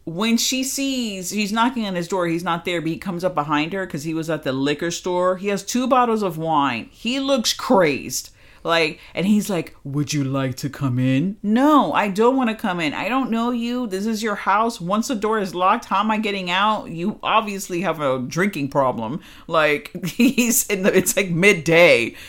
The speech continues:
He's coming back with wine, you know, and he goes, lets her in, and tells her the story of what happened that, that fine day,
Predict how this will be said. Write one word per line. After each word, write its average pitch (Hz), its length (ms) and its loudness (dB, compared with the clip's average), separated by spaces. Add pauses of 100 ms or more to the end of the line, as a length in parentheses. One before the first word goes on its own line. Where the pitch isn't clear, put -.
He's 240 220 2
coming 190 240 -2
back 175 220 4
with 139 100 0
wine, 143 400 2 (340)
you 160 120 -4
know, 131 340 0 (340)
and 160 640 0 (400)
he 220 580 -2 (120)
goes, 165 720 2
lets 160 320 -2
her 180 240 -2
in, 139 340 0 (140)
and 202 300 -2
tells 262 500 2
her 214 240 0
the 170 140 -4
story 139 880 -2 (440)
of 147 480 2
what 190 300 0
happened 135 640 0
that, 123 340 -2 (260)
that 110 180 -6
fine 151 480 2
day, 127 440 -2